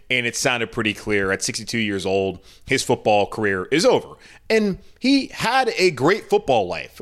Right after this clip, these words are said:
One of the greatest comebacks in N F L history with the Bills in the playoffs, had great coaching career as an assistant, winning Super Bowl with the Philadelphia Eagles. As a head coach, he had some experience and some good wins. But the last two years,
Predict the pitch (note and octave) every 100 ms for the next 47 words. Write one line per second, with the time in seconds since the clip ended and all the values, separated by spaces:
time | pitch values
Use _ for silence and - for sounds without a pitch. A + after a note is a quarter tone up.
0 | - A#3 E3+ A2+ A#2+ F#3+ F#3 F#3 F3 F3
1 | F3 C#3 C3+ A2+ G2 D#3 - E3 D3+ -
2 | - D3 D3+ C#3+ A#2+ F#2+ D3 D3 C#3+ C#3+
3 | - - - - C3+ C3 A#2+ G#2 - -
4 | - A2+ D#3+ E3 - D#3 D#3 D3+ C#3 D#3
5 | D3+ C#3+ D3 B2+ A2 A2 - D#3+ D#3 D3+
6 | C#3+ C#3 - _ - - - - A2+ D#3
7 | D3+ D#3+ D3 D3 C3 C#3 C3+ B2 - A#2
8 | D3 D3+ D3+ C#3 - - A#2 A#2+ C3+ -
9 | C#3 C#3+ C#3 C3 B2+ C#3 B2+ - - C#3+
10 | C#3+ B2+ A2 B2 A2 B2 A#2 D3 C#3+ C#3
11 | B2+ - - - _ D3 C#3 C#3+ D3 D3+
12 | - D3+ C3+ B2+ B2 A#2+ - -